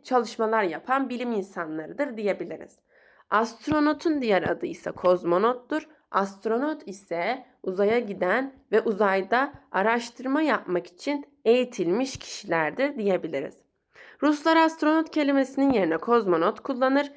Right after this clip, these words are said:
Çinliler ise astronot kelimesinin yerine taykonot kullanır diyebiliriz. Bir de uzay ilkleri diye sizler için bir başlık hazırladım. Bu başlıkta,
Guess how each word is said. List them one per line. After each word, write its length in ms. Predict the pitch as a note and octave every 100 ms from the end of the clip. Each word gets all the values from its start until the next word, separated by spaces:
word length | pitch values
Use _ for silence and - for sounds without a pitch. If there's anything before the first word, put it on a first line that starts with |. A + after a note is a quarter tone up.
| -
Çinliler 460 | - D4 D4+ D4+ B3+
ise 200 | F3+ F3+
astronot 540 | - F#3 - E3+ E3
kelimesinin 600 | - E3+ E3 E3 - D3+ D3
yerine 460 | C#3+ C#3+ D4 D#4+ - _
taykonot 640 | - C#4+ C4 G3 D#3+ D3 -
kullanır 480 | - E3 E3 A#3+ D#4+ - _ _
diyebiliriz. 840 | G#3+ F#3 B3+ C4+ F#3+ D#3 D#3+ - _ _ _ _ _ _ _ _ _ _ _ _ _
Bir 260 | F4 F4+ A3+
de 240 | F3+ G3
uzay 380 | B3 B3+ C#4 C#4
ilkleri 520 | - A3 - F3 D3+ D3+
diye 220 | D#3+ D#3
sizler 380 | - G#3+ F3+ D#3+
için 280 | D#3+ D#3+
bir 200 | E3 F3+
başlık 420 | G3+ A3+ A3 C#4 C#4
hazırladım. 600 | B3 A3+ A3+ A#3 C#4+ D4 - -
Bu 140 | - D#4
başlıkta, 880 | C#4+ F#3+ - F#3+ D#3 - G3+ C4